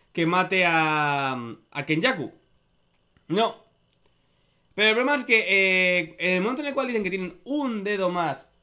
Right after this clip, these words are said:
pero se lo dirán cuando maten a Kenjaku, le están... Tal cual, le están, o-, le están dando como una orden y esto. No le puedes ordenar a un pavo tal cual. Así que mata a las dos chicas enseguida.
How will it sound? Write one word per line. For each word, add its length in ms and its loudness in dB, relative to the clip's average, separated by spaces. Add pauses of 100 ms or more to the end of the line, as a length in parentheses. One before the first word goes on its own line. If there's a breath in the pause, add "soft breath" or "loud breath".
(300)
pero 160 -2
se 60 -2
lo 60 2
dirán 220 0
cuando 240 -2
maten 180 -4
a 60 -4
Kenjaku, 560 -6 (460)
le 140 0
están... 340 -4 (1300)
Tal 160 -8
cual, 280 -6 (120)
le 80 -10
están, 300 -4
o-, 180 -8
le 80 -10
están 200 -6
dando 200 -4
como 140 -2
una 180 -2
orden 280 -2
y 40 -4
esto. 180 -8
No 140 -4
le 100 -2
puedes 220 -6
ordenar 220 -6
a 80 -4
un 100 -6
pavo 340 -4
tal 200 -10
cual. 280 -8 (360)
Así 200 -6
que 140 2
mata 220 0
a 40 0
las 120 -2
dos 100 -6
chicas 160 -6
enseguida. 400 -12